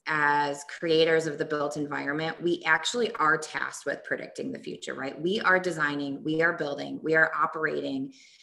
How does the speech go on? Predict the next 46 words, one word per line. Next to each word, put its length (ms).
a 100
facility 540
that 280
has 280
a 40
fifty-year, 640
a 60
hundred-year 500
life 180
cycle, 560
right? 240
So 200
in 140
a 40
way, 380
we've 240
been 100
asked 460
to 320
predict 400
what's 180
going, 420
you 120
know, 160
what's 320
going 220
to 60
happen 360
within 220
that 180
building 340
in 100
fifty 300
years. 300
And 120
I 80
think 240
covid's 540
taught 260
us 120
that 180
we 80
can't 380
necessarily 640
predict 480
that. 180